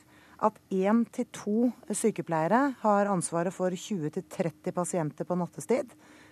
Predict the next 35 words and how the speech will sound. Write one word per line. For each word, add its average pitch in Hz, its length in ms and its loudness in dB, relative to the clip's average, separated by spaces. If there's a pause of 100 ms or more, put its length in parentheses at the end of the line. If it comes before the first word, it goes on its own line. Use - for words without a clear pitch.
(100)
Det 190 100 2
sier 156 380 -2
jo 170 40 2
litt 175 320 0
om 165 140 2
at - 80 -2
man 175 160 0
ikke 170 180 -2
rekker 170 380 -2
over 160 320 4
med 175 240 2
pleie, 175 400 4
varme, 170 400 2
omsorg, 190 580 2
dobesøk 175 800 2 (400)
og 185 100 -2
så 196 140 0
videre. 196 320 4 (400)
Eh, 202 160 4
og 190 160 0
det 170 80 6
er 156 160 2
rett 139 160 -4
og - 20 -6
slett 160 220 -4
for 147 240 -2
uverdig 151 500 0
til 180 140 -2
at 170 100 -2
vi 165 80 -6
kan 160 140 -4
la 151 160 -2
det, 160 140 0 (100)
eh, 160 220 -2
vedvare. 160 480 0